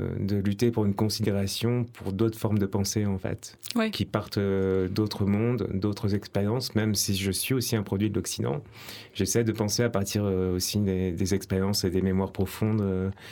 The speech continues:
Speaker 1: des mondes, euh, afro-diasporiques et des mondes des Suds en général. Je peux me référer aussi, euh, à la cosmologie des Maoris ou à des pratiques,
Speaker 2: Mm.
Speaker 1: euh, en Nouvelle-Calédonie, enfin,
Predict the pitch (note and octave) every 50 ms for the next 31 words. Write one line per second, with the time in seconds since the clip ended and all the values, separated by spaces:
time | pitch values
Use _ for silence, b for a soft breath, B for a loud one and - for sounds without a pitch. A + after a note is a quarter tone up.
0 | B B B B B B - G2 F#2+ F#2+ G2 G#2 G2+ G2+ G2+ F#2+ F#2+ F#2+ F#2 F#2
1 | F#2 F2+ F#2 F2+ - - F2+ F#2 - - G2 F#2 F#2 F2+ - - F#2 F2+ G#2 G#2+
2 | - G2+ F2 - F2 F2+ F#2+ F#2+ G2 F#2 F#2 F2 E2+ F#2 F#2 G2+ G2+ G2+ - -
3 | A#2+ A2 G2 F#2+ F2 F#2+ G2 F#2+ G2 A2+ A2+ G#2+ F#2+ - - - - F#2+ F2+ E2+
4 | F#2 F#2+ - F#2+ F2+ F#2 F2 F2 - - G2 G2 F#2+ F2 F2 F2 E2+ E2+ E2+ E2+
5 | F2 F#2 F#2 F#2+ F#2+ B B B B B B - - G#2+ G2+ F#2 F2+ F2+ F#2 -
6 | - F#2 - - F#2+ F#2+ F#2+ F2 G2 F#2 F#2 F#2 F2+ F2+ F2+ F2+ F2+ F#2 F2+ F#2
7 | F2+ F#2 F2+ F#2+ G#2 G#2 G#2 G2+ G2 F2+ E2 E2 F2 E2+ E2 - E2+ D#2+ D#2+ G#2
8 | G2+ G2 F#2+ F#2 - - F2+ F2 E2+ E2 E2 D#2+ D#2+ D#2 D#2+ F2 B B B B
9 | B B B B - - F2 F#2 F2+ F2 E2+ E2 E2+ F2+ E2+ F2 F2+ F2 F#2 G2
10 | G2+ G2 F#2+ - F2 F2 F2 F2